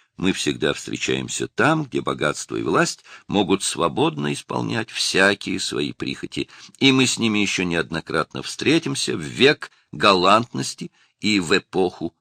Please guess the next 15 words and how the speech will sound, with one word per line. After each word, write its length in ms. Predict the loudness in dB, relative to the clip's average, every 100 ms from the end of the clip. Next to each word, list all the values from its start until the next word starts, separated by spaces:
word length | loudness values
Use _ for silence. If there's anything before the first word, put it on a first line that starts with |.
| _
буржуазии. 840 | -10 -10 -8 -6 -6 -6 -12 -18 _ _ _ _ _ _ _ _ _ _ _ _ _ _ 2
Рядом 420 | 8 8 8 4
с 100 | 2
такими 340 | -2 0 -2
куртизанками, 920 | 0 -4 -2 -2 2 0 0 -4 -4 -6 _ -16
содержавшимися 1120 | -2 2 4 4 6 4 4 -2 0 2 4 4
одним 560 | 2 2 2 2 2
человеком 640 | 0 0 2 4 2 0 -4
или 100 | -4
целым 400 | -2 0 0 -6
кружком, 640 | -10 -8 -2 2 2 0 _ _ -8
возник 760 | 2 4 4 2 2 0 0
в 180 | 0 0
эпоху 420 | 0 -2 -4 -4
Ренессанса, 800 | -4 -4 -4 -4 -4 -4 -6 -10